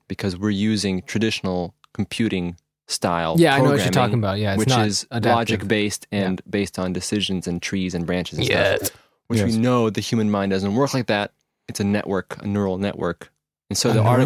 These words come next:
Speaker 2: neural
Speaker 1: is just saying
Speaker 2: network.
Speaker 1: how if we wanna do that, we need to go and look at the human brain and see how that works and then try to replicate that
Speaker 4: Yeah,
Speaker 1: with
Speaker 4: you have to
Speaker 1: A I.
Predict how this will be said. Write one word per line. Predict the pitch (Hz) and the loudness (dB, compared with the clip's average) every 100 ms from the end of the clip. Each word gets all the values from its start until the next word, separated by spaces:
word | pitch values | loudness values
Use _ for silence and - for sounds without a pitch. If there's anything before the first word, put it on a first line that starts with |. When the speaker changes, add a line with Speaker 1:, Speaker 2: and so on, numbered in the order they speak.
| 151 | 4
Speaker 2:
neural | |
Speaker 1:
is | 135 | 4
just | 107 - | 2 2
saying | 107 98 90 | 0 0 0
Speaker 2:
network. | |
Speaker 1:
how | 90 87 82 90 _ _ _ _ - | 0 0 -2 -6 _ _ _ _ -4
if | 127 | 0
we | |
wanna | 127 117 | 2 2
do | 107 117 | 2 2
that, | 101 117 - | 2 0 0
we | 107 | 0
need | 107 | 0
to | 104 | -2
go | 101 107 98 | 0 2 2
and | 98 | 0
look | 101 | -2
at | - | -4
the | - | -4
human | 92 98 90 | -2 0 0
brain | 90 98 92 90 90 _ _ - | 0 0 0 -2 -6 _ _ -8
and | 95 | -4
see | - 101 | -2 0
how | 87 | 0
that | 92 104 | 0 0
works | 85 85 - - - _ _ _ | 0 -2 -4 -8 -12 _ _ _
and | 101 | -4
then | 90 - | -2 -2
try | - | -2
to | 87 | 0
replicate | 85 98 - 90 - 73 | 0 -2 -4 -6 -6 -4
that | 82 67 - _ - | -4 -4 -6 _ -4
Speaker 4:
Yeah, | 170 98 92 _ | -2 -2 -6 _
Speaker 1:
with | 156 | -2
Speaker 4:
you | 135 131 | 2 4
have | 151 156 - | 4 2 2
to | |
Speaker 1:
A | |
I. | 139 | 2